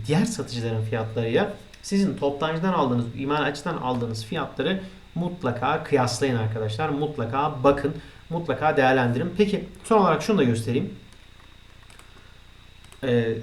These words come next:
bahsettiğim rehberi nasıl bulabilirsiniz? Ondan da bahsedeyim arkadaşlar.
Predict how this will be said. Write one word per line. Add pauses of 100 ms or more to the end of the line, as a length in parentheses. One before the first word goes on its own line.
(420)
bahsettiğim
rehberi
nasıl
bulabilirsiniz?
Ondan
da
bahsedeyim
arkadaşlar.